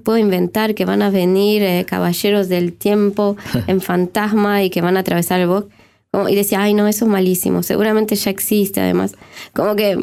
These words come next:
Speaker 1: lo que a mí me pasó es que no me lo auto-, no me autoricé
Speaker 2: Mm.
Speaker 1: a escuchar eso. Durante muchos años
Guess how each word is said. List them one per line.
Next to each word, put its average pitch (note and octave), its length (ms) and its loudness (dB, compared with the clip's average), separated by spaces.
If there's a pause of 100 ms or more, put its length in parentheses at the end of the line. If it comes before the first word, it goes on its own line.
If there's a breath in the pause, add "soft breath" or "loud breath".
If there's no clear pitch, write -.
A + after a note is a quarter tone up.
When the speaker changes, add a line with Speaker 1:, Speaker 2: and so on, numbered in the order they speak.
(1200 loud breath)
Speaker 1:
lo G3+ 120 0
que A#3 80 0
a A3 40 2
mí C4+ 100 2
me C#4 140 2
pasó A#3+ 380 0
es A#3+ 140 -2
que G#3+ 160 0
no A3+ 100 2
me A#3+ 140 2
lo A3 120 2
auto-, F#3 380 0
no A3 220 2
me B3+ 80 0
autoricé F#3+ 680 -2 (160)
Speaker 2:
Mm. C3+ 520 2
Speaker 1:
a F3 300 0
escuchar F3 400 0
eso. - 240 -4 (540)
Durante F#3 280 0
muchos B3 380 0
años B3 400 0